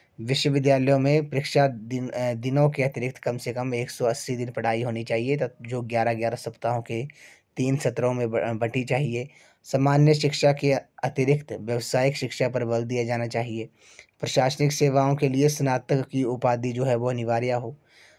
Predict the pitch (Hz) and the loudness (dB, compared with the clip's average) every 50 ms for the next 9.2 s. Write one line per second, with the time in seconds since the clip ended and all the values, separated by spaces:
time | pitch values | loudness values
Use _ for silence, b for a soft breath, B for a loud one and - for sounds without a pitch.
0 | b b - - - 143 147 - - 147 143 147 147 147 147 - 135 131 127 127 | b b -6 -2 0 0 0 4 4 4 4 4 4 2 2 2 0 0 0 0
1 | 120 - - 135 135 - 131 120 - 135 131 139 135 135 135 - 139 127 123 123 | -2 -2 -4 -4 -2 -2 -2 -2 -2 0 0 2 0 0 -2 -2 -2 -2 -2 -2
2 | - - 120 117 117 - - 123 120 123 127 123 123 120 117 113 110 117 120 120 | -2 -4 -4 -4 -2 -2 -2 -2 0 2 0 0 0 0 0 -2 -2 -2 -4 -4
3 | - - 123 - - 123 127 120 117 120 117 - - 127 139 139 135 117 113 117 | -4 -6 -8 -8 -4 -2 0 0 0 0 -2 -4 -4 -2 0 2 0 0 0 0
4 | 113 110 113 - - 123 117 113 107 110 113 117 113 113 117 - 123 127 147 B | -2 -2 -4 -4 -4 -4 -4 -2 -2 0 0 0 0 0 -2 -6 -8 -8 -8 B
5 | B B B B B B B B B - - - 135 131 135 135 - - 131 135 | B B B B B B B B B -12 -4 0 2 2 2 0 0 0 -2 0
6 | - - 151 151 143 131 - - 131 - - - 160 160 156 147 - 123 123 127 | 4 4 4 4 4 2 -2 -2 -2 -2 2 2 2 2 2 2 2 2 2 2
7 | 135 - - - 139 151 170 147 127 135 131 - - 131 127 - 127 147 - - | 2 0 0 4 4 6 6 4 2 -2 -2 2 2 2 2 2 0 -4 -6 -4
8 | - 131 - 131 113 - - 127 117 120 117 113 110 113 - 117 120 127 147 - | -4 -4 -2 -4 -6 -4 -4 -4 -2 -2 -2 -2 -4 -2 0 2 2 2 2 0
9 | 120 120 135 147 | -4 -6 -6 -8